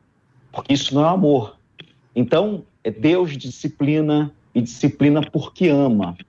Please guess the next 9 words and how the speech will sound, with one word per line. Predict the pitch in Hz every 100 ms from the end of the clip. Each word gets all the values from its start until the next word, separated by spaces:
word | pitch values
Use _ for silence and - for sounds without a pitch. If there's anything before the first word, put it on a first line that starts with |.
| _ _
E | - 123
essa | 175 180
disciplina, | 165 - - - 156 156
no | 143
primeiro | 131 127 131 135
momento, | 123 110 131 180 175 110
pode | - 127 135 127
não | 127 135
ser | 151 - 147 131 104